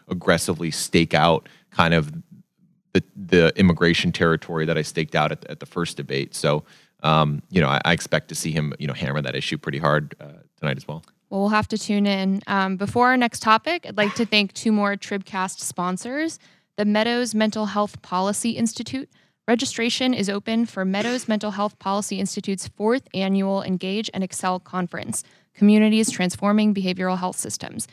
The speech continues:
Speaker 2: September twenty nineteen in Austin, Texas. Register at texas state of mind dot org. And the Fast Growth School Coalition.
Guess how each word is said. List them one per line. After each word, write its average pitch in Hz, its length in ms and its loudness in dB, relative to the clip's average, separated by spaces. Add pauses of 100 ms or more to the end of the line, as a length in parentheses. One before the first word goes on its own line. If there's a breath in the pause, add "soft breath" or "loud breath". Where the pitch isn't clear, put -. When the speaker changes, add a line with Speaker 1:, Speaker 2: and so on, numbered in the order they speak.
(140 soft breath)
Speaker 2:
September 208 400 2
twenty 220 280 6
nineteen 185 440 6
in 180 80 6
Austin, 180 340 2
Texas. 220 480 -2 (280)
Register 220 420 2
at 190 140 -4
texas 214 340 -6
state 196 240 -2
of 190 80 -2
mind 180 300 0
dot 175 240 -4
org. - 320 -18 (460)
And 208 360 0 (280)
the 196 80 -4
Fast 269 400 -2
Growth 214 280 -2
School 247 320 -4
Coalition. - 720 -10